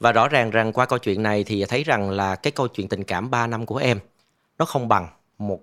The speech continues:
cái, à, mối tình chóng vánh ba ngày. Cho nên em ơi,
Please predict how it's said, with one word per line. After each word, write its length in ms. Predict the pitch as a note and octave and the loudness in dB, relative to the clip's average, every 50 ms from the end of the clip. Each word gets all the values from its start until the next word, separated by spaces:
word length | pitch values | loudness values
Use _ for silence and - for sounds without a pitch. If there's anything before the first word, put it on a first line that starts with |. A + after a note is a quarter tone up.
| _ _ | _ _
cái, 420 | - A#2+ A2+ A#2+ B2+ C3+ C#3+ D#3 E3 | -2 -2 0 0 0 -2 -2 -2 -2
à, 120 | D#3 B2+ | -2 0
mối 200 | A2+ A#2 B2+ D3 - | 0 -2 -2 -2 -2
tình 300 | - A#2+ F#2+ D#2+ E2 D#2+ - _ _ _ _ _ _ _ _ | -2 -2 -2 -2 -6 -16 -18 _ _ _ _ _ _ _ _
chóng 200 | - A#2 C#3 C#3+ | -6 -4 -2 0
vánh 200 | C#3 C3+ D3+ D#3 | 0 0 0 2
ba 140 | C#3+ A#2 A2 | 0 0 0
ngày. 280 | A2 G#2 F#2+ F#2 E2+ - _ _ _ _ _ _ - - _ | 0 0 -2 -2 -2 -4 _ _ _ _ _ _ -20 -8 _
Cho 100 | - D3 | 0 2
nên 120 | C3+ C#3 C3+ | 2 2 2
em 180 | C3 C3 C3 | 2 2 4
ơi, 180 | C3+ C3+ B2 | 4 4 2